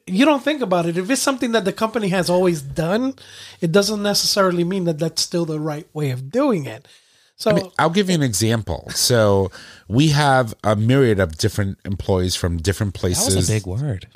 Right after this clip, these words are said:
Speaker 1: Yeah.
Speaker 2: different, you know, religions, et cetera. So we were doing a gathering for the billing group, and as part of our billing group, we have individuals that are,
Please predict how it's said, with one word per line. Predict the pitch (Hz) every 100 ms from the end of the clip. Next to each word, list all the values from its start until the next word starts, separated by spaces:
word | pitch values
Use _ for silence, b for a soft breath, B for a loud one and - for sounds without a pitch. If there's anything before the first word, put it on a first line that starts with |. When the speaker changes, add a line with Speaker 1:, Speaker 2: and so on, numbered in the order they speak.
| -
Speaker 1:
Yeah. | 131 123
Speaker 2:
different, | 113 110 110 110 101 95 - -
you | 90 98
know, | 92
religions, | 90 95 104 - 104 95 95
et | 90
cetera. | - 160 123 71
So | - - 95 90 B B B -
we | 113
were | 135 147
doing | 127 127 120 110 110
a | - 104
gathering | 110 113 104 98
for | - 95
the |
billing | 82 107 101
group, | 80 76 - - -
and | 92 -
as | 85 92
part | - - 123
of | 104
our | 95
billing | 85 151 147
group, | 104 98 -
we | 101
have | 104 95
individuals | 92 98 90 92 82 92 90 87 80
that | 87 85
are, | 87 85 80